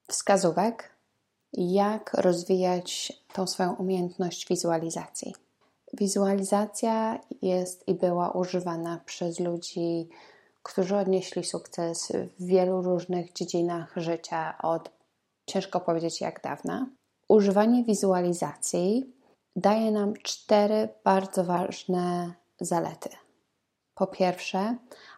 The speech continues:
aktywuje to nasz, naszą podświadomość i pomaga nam myśleć i tworzyć bardziej kreatywnie pomysły i rozwiązania.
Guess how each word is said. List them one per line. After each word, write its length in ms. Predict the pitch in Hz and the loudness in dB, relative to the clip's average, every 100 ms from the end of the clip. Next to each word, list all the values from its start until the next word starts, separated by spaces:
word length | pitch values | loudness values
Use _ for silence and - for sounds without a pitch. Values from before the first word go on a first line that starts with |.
| - | -6
aktywuje 720 | 190 - 196 185 202 220 220 | -4 0 0 2 2 0 -2
to 200 | - 196 | 0 2
nasz, 640 | 190 180 180 175 - - _ _ _ - | 4 2 0 -4 -10 -14 _ _ _ 0
naszą 360 | 190 175 180 | 0 2 -2
podświadomość 1000 | 170 180 - 185 175 165 185 262 - - - _ - | -2 -2 -2 -2 0 -2 -4 -6 -10 -16 -18 _ -2
i 80 | 202 | -2
pomaga 480 | - 190 196 233 233 | 2 4 4 4 4
nam 180 | 202 190 | 4 4
myśleć 720 | 190 190 - 196 185 185 - - _ _ - | 2 0 0 2 2 0 -12 -18 _ _ 2
i 440 | 190 185 - - _ _ _ _ - - _ | 2 4 0 -2 _ _ _ _ -8 -8 _
tworzyć 540 | - - 202 190 180 - | -6 6 6 6 0 0
bardziej 840 | 185 185 185 - 185 180 180 175 _ _ _ | 2 2 0 -2 0 2 0 -4 _ _ _
kreatywnie 1080 | - 185 175 - 196 180 175 170 165 165 175 _ _ _ | 0 2 2 4 4 6 2 0 -2 -4 -8 _ _ _
pomysły 800 | - 180 170 170 - 196 220 269 - - _ - | -4 -2 0 -2 0 2 4 2 -4 -16 _ -2
i 160 | 190 | 2
rozwiązania. 880 | 180 175 - 170 170 85 82 202 262 | 4 2 0 -4 -4 -8 -6 -2 -2